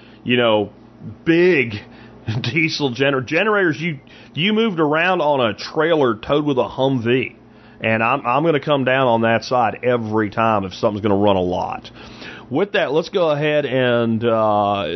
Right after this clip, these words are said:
move into my segment here. By the way, I worked on a lot of gas generators, too. Uh, and I wasn't even supposed to work on either one of them, but I, I, so I do have some relevant experience with that. Let's move on, though, and let's,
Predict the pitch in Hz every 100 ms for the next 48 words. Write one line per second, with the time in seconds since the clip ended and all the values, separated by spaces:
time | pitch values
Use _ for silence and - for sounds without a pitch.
0 | 120 143 151 151 143 117 107 143 190 -
1 | 117 104 104 101 104 110 110 - 143 175
2 | 170 151 123 170 170 147 135 117 110 120
3 | 127 - 113 104 101 95 87 - 104 -
4 | - - - - - 104 107 139 180 185
5 | 151 165 135 143 131 120 120 113 107 113
6 | 95 95 90 98 92 - 113 85 87 110
7 | 120 113 - - 120 123 135 135 127 120
8 | 113 107 - - - 113 139 175 160 147
9 | 123 123 - - 127 127 120 104 107 107
10 | 101 - - - - 135 202 202 254 247
11 | 196 170 170 165 143 143 135 135 131 135
12 | 139 165 - -